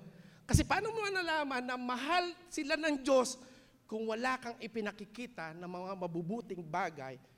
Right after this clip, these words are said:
para sa kanila? Madaling sabihin na mahal ka ng Diyos. Pero ang tanong, paano nila mararamdaman? Amen po ba doon? Sabi sa Second Peter, o First Peter,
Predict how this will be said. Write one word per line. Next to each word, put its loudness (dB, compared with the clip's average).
para -8
sa -10
kanila? -12
Madaling -4
sabihin -2
na -4
mahal 0
ka -4
ng -2
Diyos. -6
Pero -4
ang -6
tanong, -4
paano -4
nila -4
mararamdaman? -4
Amen -2
po -10
ba -6
doon? -6
Sabi 0
sa -2
Second 2
Peter, -4
o -4
First 0
Peter, -4